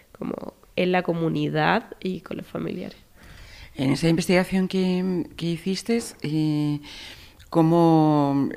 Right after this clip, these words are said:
Speaker 2: eh, se recoge a, a, a estos, eh, niños cuando ya son adultos y qué ayuda se les da? Si, eh, pudiste investigar qué pasa en Chile, supongo que también hay conexión con otros países, ¿no? En, en, en la forma de tratarlos.
Speaker 1: Sí, en Latinoamérica funciona bastante similar.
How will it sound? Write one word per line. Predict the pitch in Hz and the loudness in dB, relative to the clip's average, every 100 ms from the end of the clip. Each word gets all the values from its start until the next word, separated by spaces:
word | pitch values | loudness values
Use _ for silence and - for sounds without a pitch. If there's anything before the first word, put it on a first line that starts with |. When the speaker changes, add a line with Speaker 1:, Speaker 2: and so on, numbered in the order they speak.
| - | -6
Speaker 2:
eh, | - - | -4 -4
se | - | -4
recoge | 143 143 156 - | -2 -2 -2 0
a, | 156 143 - | 0 0 -4
a, | 139 135 - 113 - 95 | -4 -2 -2 -4 -4 -2
a | 135 | -2
estos, | 135 135 151 143 139 139 - - - - - - | -2 -4 -2 -2 -2 -6 -10 -16 -16 -16 -8 0
eh, | 135 135 | 4 6
niños | 147 160 147 139 | 6 6 4 2
cuando | 139 131 | 2 2
ya | 131 | 2
son | 139 151 | 0 0
adultos | 143 131 147 143 151 160 - - - - | 0 2 2 2 0 0 -4 -14 -16 -6
y | 131 | -2
qué | 139 151 | 4 4
ayuda | 147 143 143 | 6 4 0
se | 151 | 0
les | 131 127 120 | 0 -2 0
da? | 139 165 175 | 2 2 0
Si, | - 151 139 131 131 127 123 80 | -2 -2 -2 0 0 0 0 2
eh, | 76 - | 0 0
pudiste | 139 143 143 156 | -2 -2 -2 0
investigar | 143 131 143 135 | 0 0 -2 -2
qué | 123 | -2
pasa | 135 - | -4 -2
en | 139 | -2
Chile, | 135 147 147 | 0 0 0
supongo | 147 143 | 0 -2
que | 135 | -2
también | 139 143 139 143 143 - - - - | 0 0 2 2 0 -6 -14 -16 -8
hay | - 131 | 0 0
conexión | 127 139 123 - 156 143 | 2 2 0 0 2 2
con | 127 | 0
otros | 131 123 - | -4 -6 -4
países, | 127 139 139 127 120 | -2 -2 -2 -4 -2
¿no? | 135 139 135 131 | -2 0 0 0
En, | 120 127 - | 2 0 0
en, | 135 - - | -2 -4 -4
en | 113 | -2
la | 127 | -2
forma | - 139 | -2 -2
de | 139 | -2
tratarlos. | 131 120 - 135 131 120 117 - | -2 -6 -4 -4 -4 -4 -6 -8
Speaker 1:
Sí, | - 196 185 | -6 -4 -2
en | 202 | 2
Latinoamérica | 202 208 214 247 277 | 4 6 6 6 4
funciona | 285 254 254 240 | 2 2 2 0
bastante | 214 220 214 | 0 0 -2
similar. | 220 233 220 220 254 | -2 2 2 2 0